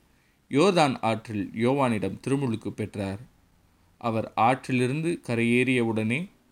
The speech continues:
வானம் பிளவுபடுவதையும் தூய ஆவி புறாவைப் போல் தம் மீது இறங்கி வருவதையும் கண்டார். அப்பொழுது, "என் அன்பார்ந்த மகன் நீயே,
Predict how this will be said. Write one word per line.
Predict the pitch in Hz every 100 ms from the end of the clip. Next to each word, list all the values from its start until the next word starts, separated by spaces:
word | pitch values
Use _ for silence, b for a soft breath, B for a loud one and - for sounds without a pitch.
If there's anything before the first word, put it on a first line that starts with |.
| _
வானம் | 123 117 143 120 117
பிளவுபடுவதையும் | 123 143 139 110 107 101 101 104 147 - _ _ _ _ _ _ _
தூய | - 220 214 143
ஆவி | 127 120 117 117 -
புறாவைப் | 135 135 170 160 127
போல் | - 110 95
தம் | - 117
மீது | 123 147 131
இறங்கி | 113 131 127
வருவதையும் | 110 104 104 107 101
கண்டார். | 110 107 104 101 - _ _ _ _ _ _
அப்பொழுது, | - 117 - 113 101 127 175 _ _ _ _ _ _
"என் | - 113 110
அன்பார்ந்த | 117 120 127 135 156 156
மகன் | 120 120
நீயே, | 120 117 110 110 127 190